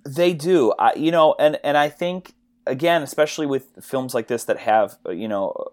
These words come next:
some, some special effects, uh, in them, uh, or, or even, uh, King Kong, right? It, I think that medium does hide some things. You can do more things with that than you would with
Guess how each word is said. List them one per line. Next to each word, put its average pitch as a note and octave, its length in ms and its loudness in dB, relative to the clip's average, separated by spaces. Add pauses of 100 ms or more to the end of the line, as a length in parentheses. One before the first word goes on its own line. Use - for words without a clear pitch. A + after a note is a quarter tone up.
(960)
some, A#2 220 -10
some - 400 -10
special A#2 340 0
effects, - 540 -2 (440)
uh, G2 360 2
in A2 160 -8
them, F#2 320 -8 (400)
uh, G2+ 160 2
or, A#2+ 320 2
or A2+ 180 0
even, A2 340 -4
uh, F#2 140 -2
King A#2+ 240 -8
Kong, G#2 380 -2
right? G2 340 -2
It, - 200 -6 (120)
I A2 160 -6
think E3 240 -10
that D#3+ 260 0
medium C3+ 500 -6
does A#2+ 320 2
hide B2+ 540 0
some B2 220 -10
things. A2 400 -6
You A2+ 80 -8
can A2 200 -12
do C3 220 -4
more B2+ 200 -2
things A#2 340 -6
with A2+ 140 -12
that G2+ 340 2 (420)
than A2 240 0
you A2+ 100 -2
would A2+ 300 0
with G#2 560 -2